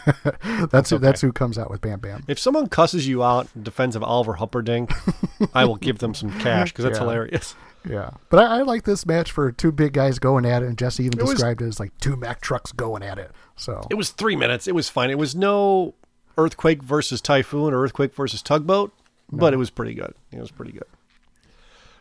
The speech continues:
Speaker 2: Especially for a three-minute match.
Speaker 1: And Bam
Speaker 2: All right.
Speaker 1: Bam gets counted out. One-man gang moves on.
Speaker 2: Yes.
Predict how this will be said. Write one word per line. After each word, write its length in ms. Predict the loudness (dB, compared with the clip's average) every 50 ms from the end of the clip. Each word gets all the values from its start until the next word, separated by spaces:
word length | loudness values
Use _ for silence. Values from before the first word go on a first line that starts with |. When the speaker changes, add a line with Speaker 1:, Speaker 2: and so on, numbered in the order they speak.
| _ _ _ -16
Speaker 2:
Especially 400 | -14 -6 0 2 2 2 2 2
for 80 | 0 0
a 40 | 0
three-minute 360 | 0 0 0 0 -2 -4 -6
match. 420 | -8 -8 -8 -10 -12 -14 -16 -12 -6
Speaker 1:
And 260 | -4 -2 -2 0 2 4
Bam 80 | 4 4
Speaker 2:
All 60 | 4
right. 60 | 6
Speaker 1:
Bam 180 | 4 4 4 4
gets 200 | 0 -2 -2 -2
counted 320 | -2 -2 -2 -2 -2 -2
out. 260 | 0 0 0 -2 -2 0
One-man 400 | 0 0 0 0 -2 -2 -2 -2
gang 240 | -2 -2 -2 0 -2
moves 220 | -2 -4 -4 -6
on. 320 | -8 -8 -8 -12 -14 -16 -18 -20 _ _ _ _ _ -20 _ -20 -20 _ _ -18 -14
Speaker 2:
Yes. 420 | -12 -12 -12 -12 -14 -14 -14 -16